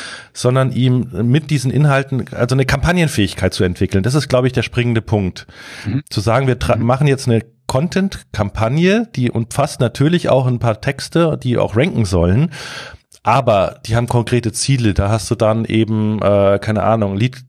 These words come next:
Speaker 1: Lead-Generierungsformulare oder, äh, irgendwelche kostenlosen E-Books, die es gegen E-Mail gibt. Und dann kannst du Lead,
Speaker 2: Mhm.
Speaker 1: Link,
Speaker 2: Geil.
Speaker 1: äh, also so Funnels bauen. Ich glaube, da wird
Speaker 2: Geil.
Speaker 1: die, wird die Reise hingehen, dass seo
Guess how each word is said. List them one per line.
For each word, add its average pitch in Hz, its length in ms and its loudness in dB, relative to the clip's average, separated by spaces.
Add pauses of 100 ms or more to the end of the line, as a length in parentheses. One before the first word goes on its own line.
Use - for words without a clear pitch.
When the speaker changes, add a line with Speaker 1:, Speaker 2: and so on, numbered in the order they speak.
Speaker 1:
Lead-Generierungsformulare 110 1300 2
oder, 101 360 2 (500)
äh, 95 580 4
irgendwelche 117 300 0
kostenlosen 123 480 -2
E-Books, 135 380 -2
die 131 80 2
es - 100 -4
gegen 120 220 2
E-Mail 120 320 4
gibt. 117 260 -2
Und 107 60 2
dann 107 100 2
kannst 107 200 -2
du 117 40 -4
Lead, 135 260 -2
Speaker 2:
Mhm. 107 60 -2
Speaker 1:
Link, 123 200 0
Speaker 2:
Geil. 101 280 0 (160)
Speaker 1:
äh, - 100 -2
also 107 520 0
so 110 120 0
Funnels 147 440 0
bauen. 87 460 -2 (560)
Ich 101 140 -10
glaube, 123 320 2
da 135 460 2
wird 107 160 2
Speaker 2:
Geil. 120 160 -2
Speaker 1:
die, 104 80 -2
wird 127 140 0
die 127 40 2
Reise 110 320 2
hingehen, 101 400 0
dass 101 220 -2
seo 135 460 2